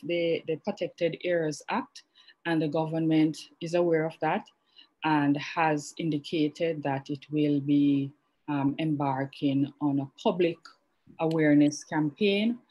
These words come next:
to sensitize individuals within the society concerning, um, the importance of protecting, um, the environment, and specifically also of protecting the, the specially designed, uh,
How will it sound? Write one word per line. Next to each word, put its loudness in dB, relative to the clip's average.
to -8
sensitize -2
individuals -2
within 2
the 2
society -8
concerning, -2
um, 0
the 0
importance -4
of -12
protecting, -8
um, -6
the -2
environment, -6
and -4
specifically -2
also -4
of -6
protecting -8
the, -2
the -6
specially -2
designed, -2
uh, -4